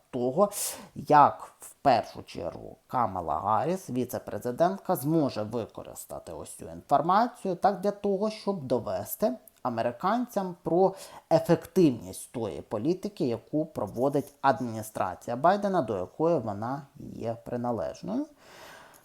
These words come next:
З приводу Трампа, то він знову ж таки, очевидно, буде продовжувати нас-, наполягати на тезах, що за його президентства економіка була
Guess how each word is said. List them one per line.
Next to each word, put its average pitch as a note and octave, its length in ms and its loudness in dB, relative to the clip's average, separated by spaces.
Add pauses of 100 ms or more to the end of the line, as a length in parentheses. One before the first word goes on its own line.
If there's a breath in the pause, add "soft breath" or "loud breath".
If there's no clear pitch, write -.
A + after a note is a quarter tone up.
З - 60 -18
приводу B3 340 8
Трампа, G#3 540 8
то D3+ 1000 4
він C#3+ 180 -2
знову A2+ 160 -4
ж - 60 -14
таки, G#2+ 320 -6 (160)
очевидно, B2+ 640 -2
буде F2 580 -8 (200)
продовжувати C#3 880 -2 (260)
нас-, C3+ 340 -4
наполягати C#3 680 0
на A#2 200 -2 (160)
тезах, D#3+ 480 2
що C#3 480 -2
за A2 360 2
його G#2 420 -2
президентства A3+ 840 -4 (760)
економіка C#3+ 640 -2
була G#2 360 -2